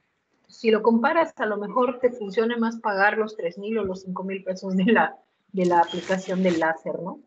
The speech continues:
Y no todos, pero sí la gran mayoría de los colposcopistas tienen ya el a-, el aparato, o sea, manejan el, el empleo del láser para poder hacer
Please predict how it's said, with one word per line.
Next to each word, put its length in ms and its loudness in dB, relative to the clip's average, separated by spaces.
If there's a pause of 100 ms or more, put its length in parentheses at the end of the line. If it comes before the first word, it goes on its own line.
(320)
Y 240 2
no 200 2
todos, 340 6
pero 200 2
sí 320 -4
la 100 2
gran 220 2
mayoría 380 4
de 40 4
los 160 0
colposcopistas 1000 -4
tienen 400 2
ya 260 4
el 120 2
a-, 260 -2
el 100 -8
aparato, 460 0
o 20 -8
sea, 180 -4
manejan 640 -4 (140)
el, 560 -8
el 120 -6
empleo 380 0
del 200 2
láser 420 0
para 260 -4
poder 300 -6
hacer 360 -4